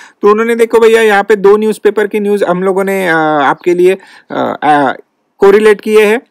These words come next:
एक साथ combine किए हैं। ये Indian Express वाला news है और ये Hindu वाला news है।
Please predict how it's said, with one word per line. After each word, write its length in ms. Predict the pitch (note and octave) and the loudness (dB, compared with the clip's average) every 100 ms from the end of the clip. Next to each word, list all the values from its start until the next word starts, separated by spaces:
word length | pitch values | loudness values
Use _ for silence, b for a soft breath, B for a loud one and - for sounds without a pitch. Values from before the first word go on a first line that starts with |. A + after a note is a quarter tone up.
| _ _ - | _ _ -6
एक 160 | F3+ F3 | -6 -2
साथ 180 | F#3+ | -2
combine 440 | F#3+ F#3+ F#3 F#3+ G3 | 0 -2 0 0 -2
किए 220 | G3+ G3 | 0 0
हैं। 120 | G#3+ | 0
ये 340 | F3+ F3+ G#3 G3+ | -4 0 2 2
Indian 300 | F#3+ G3+ G3+ | 2 -2 -2
Express 420 | F#3+ - G3+ - | -4 -2 -2 0
वाला 200 | G3 G3+ | 0 0
news 280 | G3 G3 G#3+ | -2 -2 -2
है 80 | - _ _ _ _ _ _ _ - | -4 _ _ _ _ _ _ _ -6
और 120 | D#3 E3+ | -4 0
ये 160 | G3+ | 0
Hindu 280 | F#3+ F#3 F3 | 0 0 0
वाला 220 | E3 B2+ | 2 0
news 300 | G#2 F2+ | -4 -10
है। 60 | F#2 | -14